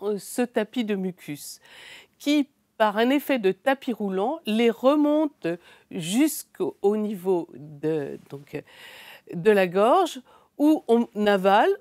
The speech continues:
ou bien on expectore ces particules. Le deuxième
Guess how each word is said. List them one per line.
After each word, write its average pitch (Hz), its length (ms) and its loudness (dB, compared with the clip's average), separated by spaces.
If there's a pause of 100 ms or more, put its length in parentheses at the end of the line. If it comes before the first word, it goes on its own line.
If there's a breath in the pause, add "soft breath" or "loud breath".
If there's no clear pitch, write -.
(120)
ou 247 80 -2
bien 285 340 0
on 214 160 0
expectore 269 800 0 (120)
ces - 280 -2
particules. - 640 -10 (380 soft breath)
Le 196 160 4
deuxième 294 800 0